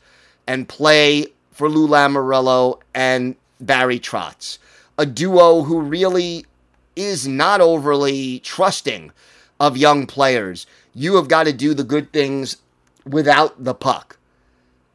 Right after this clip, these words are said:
And that's not easy. It's, it's, it's sort of counterintuitive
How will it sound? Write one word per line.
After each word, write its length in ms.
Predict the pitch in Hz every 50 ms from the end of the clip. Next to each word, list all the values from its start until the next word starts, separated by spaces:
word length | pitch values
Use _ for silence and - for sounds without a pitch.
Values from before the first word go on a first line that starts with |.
| _ 147
And 120 | 151 165
that's 320 | 185 208 226 226 - -
not 280 | 175 190 202 214 220 214
easy. 480 | 214 220 240 247 214 170 160 131 113 107
It's, 180 | 107 - - -
it's, 260 | 170 151 - - - - -
it's 180 | 151 143 143
sort 220 | - - 170 180 175
of 160 | 165 165 -
counterintuitive 1500 | - - 160 160 170 185 165 - 180 175 170 - - 156 143 143 135 - - 165 190 196 180 143 123 107 95 92 95 98